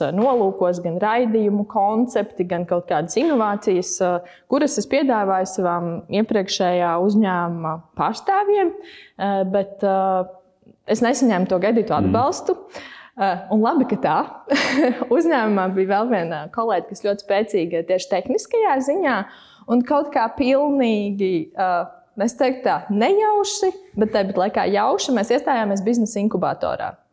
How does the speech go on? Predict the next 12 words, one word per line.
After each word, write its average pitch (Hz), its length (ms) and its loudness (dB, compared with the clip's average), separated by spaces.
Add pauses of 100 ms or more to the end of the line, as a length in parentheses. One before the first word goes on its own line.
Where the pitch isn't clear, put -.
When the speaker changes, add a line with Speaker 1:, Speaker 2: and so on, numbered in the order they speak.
(260)
Speaker 1:
Bez 240 460 -2
tādas 190 440 -2
milzīgas 208 560 0
ambīcijas, 220 560 0
ka - 140 -20
mēs 180 200 -4
tagad 165 220 -10
būsim 170 360 -8
uzņēmējs 214 840 -4
un 175 180 -8
mēs 170 120 -12
tagad, 170 280 -8